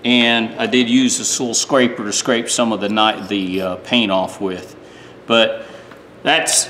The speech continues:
that's how you can make a paint-covered screwdriver nice. And I'm not even done. I'm still gonna polish. <coughs> Excuse me. I'm still gonna sharpen the blade. The blade's rounded on this one. If you can see,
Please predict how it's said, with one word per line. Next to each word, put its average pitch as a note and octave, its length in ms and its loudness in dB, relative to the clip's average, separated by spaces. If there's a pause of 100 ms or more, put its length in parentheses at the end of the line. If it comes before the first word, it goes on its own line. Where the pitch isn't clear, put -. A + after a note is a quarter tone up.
(140)
that's D#3 180 0
how E3 120 4
you D3+ 200 6
can C#3+ 140 4
make C#3+ 240 4
a A#2 60 -2
paint-covered D#3 720 2
screwdriver B2 600 4
nice. A2+ 580 2 (460)
And A#2 160 2
I'm D#3+ 160 4
not B2 160 4
even G2+ 220 -2
done. B2 260 4
I'm A#2+ 100 0
still C3 200 0
gonna G#2+ 160 0
polish. A2+ 360 2 (600)
<coughs> - 720 0
Excuse G#3 400 4
me. F2 180 -6 (640)
I'm C#3 140 4
still D3+ 200 4
gonna B2+ 200 4
sharpen D3+ 480 4
the C3 80 2
blade. C#3 720 4 (100)
The A2+ 80 -6
blade's C#3+ 400 2
rounded A#2 440 2
on G#2 180 0
this G#2+ 240 -4
one. F#2 160 -8 (1300)
If - 80 -16
you G#2 60 -10
can F#2+ 160 -8
see, G2 480 -6